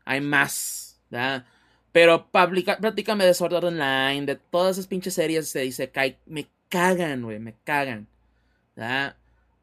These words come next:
Pero esta sí como que no, esta serie me llamó mucho la atención, pero de nuevo, es por, me imagino más también, es por el setting que tienen, ¿no? También, pero sí está muy, muy divertida, sí la, sí la recomiendo. Todavía, de nuevo, está,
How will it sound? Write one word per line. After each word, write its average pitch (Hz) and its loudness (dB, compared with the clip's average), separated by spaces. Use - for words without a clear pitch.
Pero 151 2
esta 151 2
sí - -6
como 170 -4
que 135 -8
no, 143 -6
esta 160 -2
serie 160 0
me 139 -4
llamó 131 -2
mucho 135 -8
la 135 -2
atención, 123 -10
pero 139 0
de 175 0
nuevo, 202 4
es 170 0
por, 175 2
me 175 -6
imagino 180 0
más 165 0
también, 143 -4
es 131 -6
por 139 -4
el 131 -4
setting 139 -4
que 123 -10
tienen, 104 -14
¿no? 110 -14
También, 107 -20
pero 113 -16
sí 127 -14
está 120 -4
muy, 123 -6
muy 113 -10
divertida, - -14
sí - -8
la, 156 -2
sí 226 4
la 233 6
recomiendo. 135 -6
Todavía, 214 2
de 151 -4
nuevo, 160 2
está, 160 -4